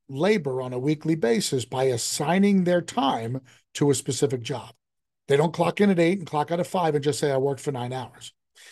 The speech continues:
If they're guys on crews and they're going to two or three jobs, they should be clocking in and out during the day as they move from job to job. That's really important. Second, any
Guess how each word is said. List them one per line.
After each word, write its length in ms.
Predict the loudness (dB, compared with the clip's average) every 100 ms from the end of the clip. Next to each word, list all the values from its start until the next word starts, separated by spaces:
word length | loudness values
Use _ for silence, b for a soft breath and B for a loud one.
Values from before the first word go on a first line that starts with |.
| B B
If 160 | 0 4
they're 180 | 4 4
guys 380 | 2 0 2
on 160 | 2 2
crews 340 | 0 2 4
and 80 | 4
they're 100 | 2
going 220 | 2 2 0
to 100 | -2
two 180 | 2 4
or 80 |
three 220 | 2 0 -2
jobs, 280 | -2 -2
they 120 | -2 -4
should 120 | -2
be 80 | -6
clocking 460 | -4 -6 -2 0
in 100 | 2
and 100 | 4
out 220 | 4 2 2
during 240 | 0 2
the 60 | 0
day 380 | 0 -2 -4 -6 B B
as 200 | 0 4
they 120 | 2
move 240 | 4 2 0
from 200 | -2 0
job 260 | -2 -2
to 80 | -8
job. 300 | -10 -12 -6
That's 260 | -6 -2 -2
really 220 | 2 2
important. 580 | 2 2 -4 -4 -14 -16 _ _ _ _ _ _ _ _ _ _ _ _ _ _ _ _ B B B
Second, 580 | 0 2 4 0 -6 -8 -18 _ _ _ _ _
any 460 | 2 6 6 6 2